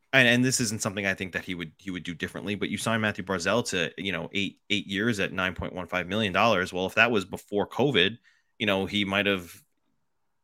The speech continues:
had plans to add, <laughs> y-, you know, uh, some other players, you know, I, let, let's say, for instance,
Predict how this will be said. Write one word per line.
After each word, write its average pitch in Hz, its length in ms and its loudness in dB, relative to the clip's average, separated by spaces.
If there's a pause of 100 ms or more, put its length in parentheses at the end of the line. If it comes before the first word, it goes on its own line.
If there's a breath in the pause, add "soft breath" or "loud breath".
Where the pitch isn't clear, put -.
(160)
had 110 240 4 (160)
plans 117 480 6
to - 180 0
add, 143 460 6
<laughs> - 80 -14
y-, 139 240 -2
you 113 140 -4
know, 98 240 0
uh, 87 240 2 (100)
some 104 240 -4
other 92 180 0
players, 95 460 -2
you 92 80 -2
know, 90 160 -2
I, 120 180 2
let, 135 240 -4
let's 127 200 -2 (120)
say, 117 280 2
for 107 160 -4
instance, - 480 -6